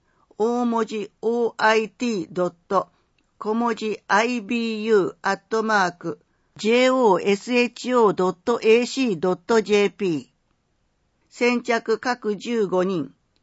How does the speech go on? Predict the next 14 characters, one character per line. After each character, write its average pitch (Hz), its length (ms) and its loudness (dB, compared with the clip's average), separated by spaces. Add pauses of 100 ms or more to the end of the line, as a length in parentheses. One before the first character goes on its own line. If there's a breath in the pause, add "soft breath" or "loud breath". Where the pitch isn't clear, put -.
(440)
詳 240 360 -2
細 226 320 -2
は 208 320 2
同 226 280 2
大 190 300 2
学 185 320 -2
情 233 280 2
報 240 260 0
科 226 160 -8
学 226 280 0
部 185 160 0
事 160 120 -4
務 214 200 -2
室、 - 380 -10